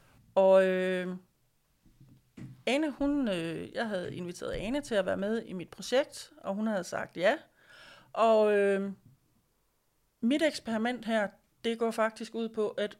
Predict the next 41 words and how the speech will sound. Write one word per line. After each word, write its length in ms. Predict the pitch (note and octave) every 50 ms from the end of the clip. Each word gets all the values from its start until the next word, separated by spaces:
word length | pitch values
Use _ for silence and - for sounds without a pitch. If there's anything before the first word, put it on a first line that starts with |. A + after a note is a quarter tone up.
| _
udfordre 380 | - C#4+ C#4 - A3 G3 F3+ D#3 -
det 80 | D3+
legende. 440 | C#3+ - - - - F#3 F#3 F#3 F3 E3+ - _ _ _ _ _ _ _ _ -
Eller 140 | E3 E3
det 140 | E3 - G#3+
var 60 | C4
intentionen 720 | D4 B3+ A3 G#3 G#3 F#3+ F#3 - B3 C4+ C4+ - E3+ D#3 -
på 120 | - -
det 160 | F3+ F#3 F#3+
tidspunkt. 680 | - - G3+ G3 - - - - - - - - - - _ _ _ - - - - - - - - -
Øh, 280 | F3 E3+ F3+ F3 C#3+ A2+
og 100 | D#3 F3
det, 140 | F#3 F#3 - -
og 120 | - F3
det 60 | F#3 G3+
er 40 |
en 80 | G3 F#3+ F#3 -
del 260 | A3+ A#3+ A#3 - -
af, 160 | - E3+ - -
af 120 | D#3 F3
min 200 | F3+ F#3 F3+ E3+
metode. 520 | E3+ E3+ E3+ - - F3 F3 F#3 G#3 A3 G#3+ - - _ - - - - - - - - - _ _ _ -
Og 340 | A3 G#3+ G#3 G3+ - -
Anes 280 | A3+ A#3+ D4 F4 E4+ -
udfordring, 580 | - C4 D#4 D#4 - B3 A3+ G#3+ G#3 F#3+ G3 F#3+
det 120 | C4 C4
var, 380 | C4 B3+ C4 C4+ B3+ B3 - -
at, 440 | - G3+ G3+ G3 G3 - _ _ -
øh, 360 | F#3 F#3 F3+ F3 F3 E3+ E3 - - _
i 100 | - G3+
et 100 | F#3+ F#3+
tema, 340 | - - F#3 G#3 A#3+ C#4 D#4+ D#4 - _ _ _
som 180 | - - G#3+
handler 260 | G3 G3+ G3+ G#3+ A3 A3+
om 100 | G#3+ G#3
kultur 340 | - G3+ F#3+ - B3+ A#3+
og 80 | A3 F#3+
etnicitet 680 | E3+ - F3+ F3+ - - - - B3 B3 A#3+ - - - _ _ _ _ _ _ _ -
i 40 | F#3
skolen, 480 | - - F3 F3 F#3 G#3 A#3+ C4 C4+ - _ _ _ _ _ _ _ _ _ _ _ _ _ _ -
øh, 680 | G3+ G#3 G3+ G3 F#3+ F#3+ F#3 F#3 F#3 F#3 F3+ F3+ F#3